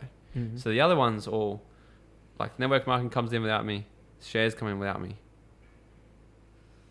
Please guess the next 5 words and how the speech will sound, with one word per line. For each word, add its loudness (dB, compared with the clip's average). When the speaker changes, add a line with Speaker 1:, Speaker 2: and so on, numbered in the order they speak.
Speaker 2:
We -6
sell 2
some -6
online -2
shit. -4